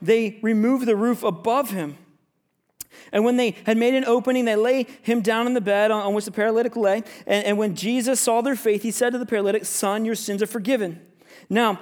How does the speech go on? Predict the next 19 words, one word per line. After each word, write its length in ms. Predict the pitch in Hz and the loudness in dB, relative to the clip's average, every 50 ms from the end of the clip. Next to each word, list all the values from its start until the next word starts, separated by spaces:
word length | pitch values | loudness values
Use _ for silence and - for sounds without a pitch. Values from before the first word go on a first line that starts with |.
| - - - | -10 -16 -8
some 280 | - - 247 269 285 | -2 0 2 2 4
of 40 | 294 | 2
the 100 | 294 294 | 2 0
scribes 480 | - - - - 247 226 233 233 214 190 | 0 -2 -2 0 0 2 2 0 0 -2
were 60 | 220 | -6
sitting 340 | 190 - - 277 262 240 220 | -4 -2 -2 0 0 2 2
there 140 | 220 214 | 0 0
questioning 500 | - - 220 233 254 254 - - 311 294 | -2 -2 -2 0 0 0 -2 -2 -2 -2
in 220 | 277 254 254 254 247 | 0 0 0 0 2
their 220 | 240 240 226 202 | 2 2 0 0
hearts, 640 | 175 - 240 247 247 202 185 214 220 - - - - - - - - _ - | -2 -2 0 2 2 2 2 0 0 -2 -4 -6 -6 -10 -16 -20 -20 _ -4
'Why 240 | 180 190 214 254 | -2 0 2 2
does 100 | 262 254 | 0 0
this 160 | 240 240 - 240 | -2 -2 -2 -2
man 220 | 233 233 233 226 | -2 -2 -2 -2
speak 340 | - - - 262 269 - - | -4 -4 -2 -2 -2 -2 0
like 220 | 208 170 156 - | -2 -2 -2 -2
that? 240 | - 165 156 156 156 - - - - | -6 -6 -6 -8 -10 -14 -20 -20 -18
He 260 | - - 214 240 269 | -8 -4 -2 0 0